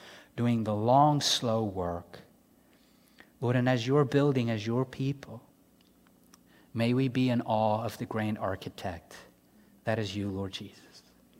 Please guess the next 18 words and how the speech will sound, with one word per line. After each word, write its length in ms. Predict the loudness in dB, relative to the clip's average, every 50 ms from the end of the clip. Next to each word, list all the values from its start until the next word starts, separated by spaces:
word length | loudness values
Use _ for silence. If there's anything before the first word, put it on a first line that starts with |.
| -20 -20 -20 _ _ -8
the 60 | -8
foundation. 960 | -8 -6 -2 -2 0 0 0 0 -2 -2 -4 -4 -4 -6 -6 -8 -10 -12 -14 -16 -20 -20 _ _ _ _ _ _ _ _ _ _ _ _ _ _ _ _ _ _ _ -8
Without 460 | -6 -4 -2 0 0 2 0 0 0
you, 280 | -2 0 0 0 -2
we 220 | -2 -4 -4 -4 -4
will 160 | -4 -4 -4
not 320 | -4 -4 -4 -4 -4 -4
be 160 | -6 -6 -6 -6
able 160 | -6 -6 -6
to 100 | -6 -6
stand. 540 | -8 -8 -10 -10 -12 -14 -14 -14 -16 -18 -20 -20 -20 -20 _ _ _ _ _ _ _ _ _ _ -20 -20 -20 -20 _ -8
And 140 | -6 -4 -2
may 140 | 0 0
we 140 | 2 2 0
trust 460 | -2 -2 -4 -2 -2 -2 -2 -4 -2
in 100 | -2 0
your 140 | 0 0 0
Spirit 800 | 0 -2 -4 -4 -4 -2 -2 -2 -2 -2 -4 -8 -16 -20 -20